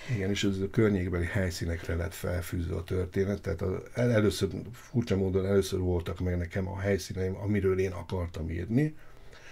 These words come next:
és ahhoz találtam ki egy mesét. Mert egyébként ez egy, egy, egy klasszikus, ö, mese, szegény legény, ö, azzal, hogy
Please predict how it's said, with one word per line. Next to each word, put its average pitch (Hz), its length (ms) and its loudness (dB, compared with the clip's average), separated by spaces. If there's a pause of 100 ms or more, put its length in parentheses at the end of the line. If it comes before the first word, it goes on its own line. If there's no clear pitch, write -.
(220)
és - 100 -4
ahhoz 101 220 2
találtam 87 480 -2
ki 92 120 -2
egy 82 80 2
mesét. - 600 -6 (380)
Mert 92 160 -2
egyébként 95 440 2
ez 92 120 0
egy, 90 180 0
egy, 92 200 0
egy 90 240 -4
klasszikus, 95 640 0
ö, 98 120 -2 (580)
mese, 101 380 2
szegény 87 400 -2
legény, 82 480 -4 (420)
ö, 101 160 -6 (720)
azzal, 87 420 -6
hogy 85 240 -4